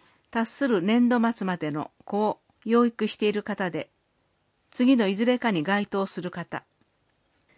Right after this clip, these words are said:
ひとり親世帯。一、公的年金などを受給していることにより、令和五年三月分の児童扶養手当を受給していない方。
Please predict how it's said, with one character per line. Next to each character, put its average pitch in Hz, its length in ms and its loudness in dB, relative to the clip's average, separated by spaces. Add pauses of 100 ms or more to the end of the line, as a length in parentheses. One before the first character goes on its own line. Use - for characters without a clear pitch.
(260)
ひ - 160 -16
と 254 140 4
り 240 120 2
親 220 260 2
世 202 280 -4
帯。 143 240 -8 (760)
一、 339 360 -8 (760)
公 277 220 2
的 269 300 2
年 254 200 6
金 165 260 -2
な 156 120 -2
ど 160 160 -2
を 160 60 0
受 160 200 -6
給 254 240 -2
し 247 100 -10
て 240 120 0
い 233 40 2
る 214 80 -6
こ 220 140 -6
と 220 120 -2
に 165 120 -2
よ 143 120 -2
り、 139 200 -10 (560)
令 254 220 4
和 180 160 2
五 170 160 -2
年 180 280 -2 (160)
三 262 300 0
月 254 260 -2
分 175 260 -2
の 165 180 -6 (420)
児 202 160 -2
童 269 220 4
扶 247 160 -2
養 247 220 2
手 240 240 0
当 156 180 -2
を 135 40 0
受 160 200 -6
給 240 240 0
し - 80 -8
て 220 120 -2
い 208 120 0
な 202 140 0
い 190 80 -2
方。 - 340 -8